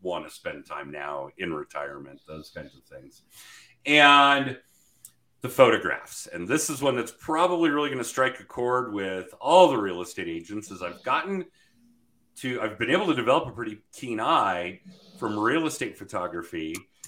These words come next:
that I can tell if this is somebody's vacation home or short-term rental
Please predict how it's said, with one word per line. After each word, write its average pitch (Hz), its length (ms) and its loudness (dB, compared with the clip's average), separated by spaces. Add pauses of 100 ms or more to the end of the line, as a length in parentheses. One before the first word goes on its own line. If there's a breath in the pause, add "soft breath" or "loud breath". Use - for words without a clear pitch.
that 110 280 2
I 117 140 -2
can 208 220 -6
tell 202 220 0
if - 120 -6
this 143 200 -10
is 170 120 -8
somebody's 180 520 0
vacation 147 600 -4
home 139 440 -2
or 135 500 2
short-term 143 460 -6
rental 131 320 -4